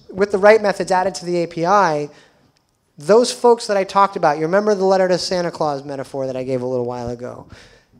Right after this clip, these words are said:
This is where that changes. Okay, we have said, okay, this, you have a platform. You already have your own petitions platform. You have a constituency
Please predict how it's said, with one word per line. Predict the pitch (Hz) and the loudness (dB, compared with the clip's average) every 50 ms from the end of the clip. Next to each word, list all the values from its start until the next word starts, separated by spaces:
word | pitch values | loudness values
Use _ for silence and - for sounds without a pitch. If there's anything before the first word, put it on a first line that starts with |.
| _ - | _ -4
This | 165 202 196 - | -2 -2 0 0
is | 220 180 | 0 4
where | 180 190 185 | 6 6 6
that | 170 165 156 151 | 6 6 4 0
changes. | - - 151 139 131 127 113 - - - - - - _ _ _ _ | -4 -8 -10 -10 -10 -12 -14 -16 -18 -20 -20 -20 -20 _ _ _ _
Okay, | 143 139 - - 151 143 143 143 - - _ _ | -14 -8 -4 -4 -2 -2 -4 -6 -10 -16 _ _
we | 156 170 196 | -6 -4 -4
have | 202 | -2
said, | 196 - - 185 175 190 | -2 -2 -2 -2 0 0
okay, | 185 170 170 - 185 175 160 | -2 -2 0 0 2 2 2
this, | 143 143 143 - - - - | 0 -4 -8 -10 -12 -16 -10
you | 170 202 254 277 285 240 | -4 -2 -2 0 -2 -2
have | 196 190 170 165 | -4 -6 -6 -8
a | 165 | -8
platform. | - - 160 139 143 135 - - 139 139 127 123 | -6 -4 -4 -2 -4 -6 -10 -12 -12 -10 -10 -8
You | 131 160 214 233 240 233 220 - - | -6 -4 -4 -4 -4 -6 -8 -4 0
already | 175 190 208 214 214 208 202 | 2 2 4 4 2 2 0
have | 175 180 175 170 | -2 -4 -4 -4
your | 160 170 | -4 -4
own | 180 175 185 196 202 202 208 208 202 - - _ _ - | -2 -2 -2 0 -2 -4 -6 -8 -12 -16 -20 _ _ -14
petitions | 156 - - 180 - - 160 147 | -10 -6 -6 -6 -6 -6 -10 -8
platform. | - - 175 165 156 - - 175 165 160 | -4 -2 0 0 -2 -2 -4 -4 -4 -4
You | 156 151 | -4 -4
have | 143 135 | -4 -4
a | 131 | -4
constituency | - - 143 - - - 185 185 185 - 202 185 - - - 185 185 185 180 | -8 -10 -10 -10 -8 -6 -8 -8 -8 -10 -10 -10 -10 -8 -8 -6 -6 -8 -8